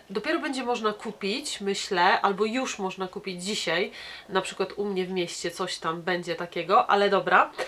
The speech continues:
to pokażę Wam, e, właśnie dlatego, e,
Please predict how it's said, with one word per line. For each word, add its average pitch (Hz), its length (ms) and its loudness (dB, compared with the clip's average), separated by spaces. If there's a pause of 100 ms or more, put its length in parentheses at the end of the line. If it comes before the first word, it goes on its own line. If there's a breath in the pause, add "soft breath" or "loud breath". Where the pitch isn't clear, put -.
(280 loud breath)
to 233 160 4
pokażę 220 460 0
Wam, 196 320 4
e, 196 220 -2
właśnie 208 300 0
dlatego, 196 680 2 (440)
e, 170 40 -4